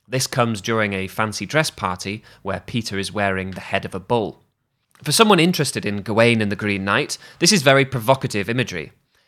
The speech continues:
The poem leaves us with the question of whether or not the Green Knight is acting of his own accord or is a kind of golem or minion, obeying the dark arts of an enchantress, Morgan Le Fay.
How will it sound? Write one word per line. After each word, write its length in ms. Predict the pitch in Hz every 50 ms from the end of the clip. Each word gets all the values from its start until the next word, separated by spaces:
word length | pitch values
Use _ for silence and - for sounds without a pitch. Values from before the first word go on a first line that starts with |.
| _ _
The 80 | - 104
poem 320 | - - 151 156 160 147
leaves 340 | 131 123 131 135 143 131 123
us 140 | 131 117 -
with 100 | 117 95
the 60 | 110
question 440 | - - 113 107 - - - 110 101
of 120 | 95 90
whether 280 | 104 120 143 131 131 123
or 60 | 113
not 320 | 113 120 131 - - - -
the 80 | 107
Green 320 | 92 101 104 107 104 95 92
Knight 260 | 95 90 92 92 -
is 120 | 98 - _ -
acting 360 | 117 120 - - - 120 107
of 100 | 104 95
his 120 | 107 92
own 160 | 104 101 95 95
accord 480 | 92 - - 156 160 165 165 160 - - - - - - - - -
or 80 | - 139
is 80 | 143
a 60 | 127 131
kind 280 | - 131 123 123 117
of 160 | 113 98 92
golem 500 | - 123 123 123 117 98 87 78 78 - _ _ _ _
or 100 | - 104
minion, 560 | 101 104 110 127 143 139 117 98 85 80 71 - _ _ _ -
obeying 480 | - 98 92 117 131 139 135 131 131 120
the 80 | 117
dark 380 | 95 - 104 104 107 101 - -
arts 260 | 92 92 92 - -
of 80 | 98 92
an 80 | 95
enchantress, 800 | 95 98 95 - - 147 147 131 - - - - - - - -
Morgan 460 | - - 113 110 107 104 95 92 92
Le 80 | 92 95
Fay. 380 | - - 131 117 95 82 78